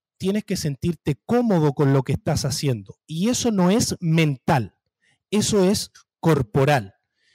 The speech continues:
Y cuando digo corporal, aquí entran dos grandes temas,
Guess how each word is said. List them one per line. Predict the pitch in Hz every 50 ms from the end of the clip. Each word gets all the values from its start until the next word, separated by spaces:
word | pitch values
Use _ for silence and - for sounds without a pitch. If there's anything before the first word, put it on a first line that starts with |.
| _ _ _ _ _
Y | - 175 175 165
cuando | - - 175 180 175 175 175 180
digo | 175 226 262 302 302 240
corporal, | - 247 220 - - - 190 180 196 226 254 - _
aquí | - 180 170 - 208 240 254
entran | 262 226 - 226 202 185 175
dos | 160 165 254 302 294 - - -
grandes | 180 175 202 208 233 233 208 202 185 -
temas, | - 165 147 143 165 196 196 - - _